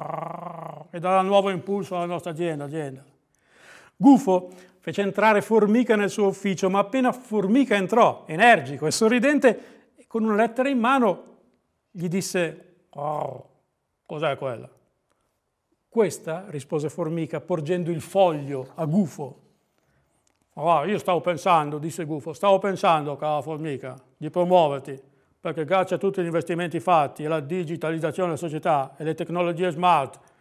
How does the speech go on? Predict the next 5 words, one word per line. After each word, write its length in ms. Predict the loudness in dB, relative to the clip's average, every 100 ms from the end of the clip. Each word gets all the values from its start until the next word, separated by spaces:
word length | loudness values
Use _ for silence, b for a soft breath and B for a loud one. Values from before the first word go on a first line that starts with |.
| b -4
adottate 800 | -2 -2 0 4 6 4 -4 -8
e 140 | -4
i 20 | -2
risultati 500 | -2 -2 0 0 -2
ottenuti, 680 | -2 -2 -4 -6 -12 -18